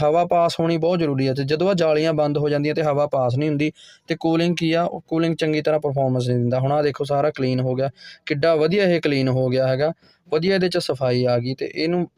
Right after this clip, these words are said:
ਇਸ ਤਰ੍ਹਾਂ ਜ਼ਰੂਰ ਇਹਨੂੰ ਸਾਫ਼ ਕਰਕੇ ਫਿਰ ਇਹਦੀ ਫਿਰ ਹੀ ਸਰਵਿਸ ਕੰਪਲੀਟ ਹੁੰਦੀ ਆ। ਇਹਨੂੰ ਚੰਗੀ ਤਰ੍ਹਾਂ ਸਾਫ਼ ਕਰਿਆ ਕਰੋ, ਸਾਰੇ ਨੂੰ ਸਾਫ਼ ਕਰਕੇ ਇਹਨੂੰ ਫਿਰ ਇਹਨੂੰ ਫਿੱਟ ਕਰੋ ਹਮੇਸ਼ਾ।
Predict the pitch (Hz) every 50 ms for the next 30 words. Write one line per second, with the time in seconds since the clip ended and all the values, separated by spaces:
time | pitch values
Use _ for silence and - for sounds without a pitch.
0 | - - 156 160 - - - 165 165 160 147 151 156 190 202 208 202 196 185 175
1 | - 143 135 131 123 - - 131 131 127 - - 151 156 - _ - _ _ _
2 | - - 170 185 196 196 202 190 208 202 - - 190 214 233 226 - 196 175 165
3 | 156 147 - - 151 139 143 135 135 135 143 151 135 117 117 120 127 139 147 143
4 | - 160 160 165 170 165 - - 143 127 - 123 123 120 117 - 120 113 110 104
5 | - 113 113 120 _ _ _ _ _ _ _ _ _ _ - - 143 156 165 175
6 | 180 175 - - 139 127 127 120 - - 127 123 123 - - 147 151 151 160 170
7 | - - _ _ _ _ _ _ _ - - - - 175 196 208 220 220 208 202
8 | 185 - 151 135 - 139 123 120 117 120 117 120 120 120 131 123 - 123 113